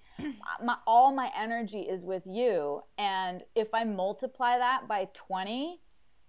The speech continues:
that's a lot of fucking energy to expend at once.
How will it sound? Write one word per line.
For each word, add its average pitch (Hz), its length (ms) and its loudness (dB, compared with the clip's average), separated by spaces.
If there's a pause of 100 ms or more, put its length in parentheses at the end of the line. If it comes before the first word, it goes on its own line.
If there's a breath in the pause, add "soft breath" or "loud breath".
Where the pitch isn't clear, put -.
(180)
that's 262 240 -2
a 220 40 -2
lot 208 360 -2
of - 80 -8
fucking 202 420 -8
energy 196 440 -4
to 165 180 -6
expend 185 500 -6
at - 140 -2
once. - 580 -8